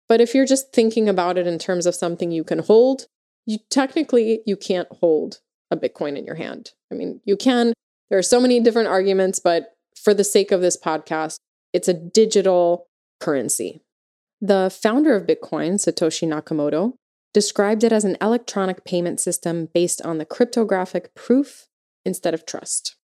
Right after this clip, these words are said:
It's estimated that over forty-six million Americans own at least some Bitcoin. Yesterday, I was actually watching Cryptos R Us, and he mentioned a statistic that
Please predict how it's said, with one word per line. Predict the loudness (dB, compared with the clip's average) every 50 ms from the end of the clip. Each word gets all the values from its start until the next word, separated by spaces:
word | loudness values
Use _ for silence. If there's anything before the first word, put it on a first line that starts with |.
| _ _ _ _ _ 0
It's | 0 0 0
estimated | -2 -4 -2 -2 0 0 2 4 2 2 2
that | 0 -2 -2 0
over | 0 2 2 2 0 -2
forty-six | 0 0 -2 0 0 -2 -2 -4 -4 -4 -4
million | -4 -2 -2 -2 -2
Americans | -2 -2 -4 -4 -4 -6 -6 -6 -6 -6 -4
own | -4 -4 -4
at | -4 -4
least | -6 -6 -6 -6
some | -6 -6 -4
Bitcoin. | -2 -4 -4 -4 -8 -12 -12 -12 -12 -18 _ _ _ _ _ _ _ _
Yesterday, | -2 -2 2 2 2 2 2 -2 0 2 2 4 4 4 2 2
I | 2 0
was | 0 0 0
actually | -2 -4 -4 -2 -2 0 0
watching | 0 0 -2 -4 -6 -8 -8 -6
Cryptos | -6 -8 -4 -2 -2 -2 0 0
R | 0 0 0
Us, | 0 -2 -4 -6 -8 -6
and | -4 -4 -2 -2 -2 -4 -6 -6 -8 -12 -18 _ _
he | -16 -14 -12 -8 -4 -2 0 0
mentioned | 2 0 0 0 -2 -2 -2 -2 -2 -2 -2 -2 -2 -2 -4 -4 -6 -6 -8 -8 _ _ -2
a | 2 2 4 4 4 2 0 -2 -4
statistic | -6 -8 -6 -4 -4 -6 -6 -4 -2 2 2 2 2 0 -2 0 0 0 -2 -4 -10 -10 -10
that | -8 -4 -4 -4 -4 -4 -8 -10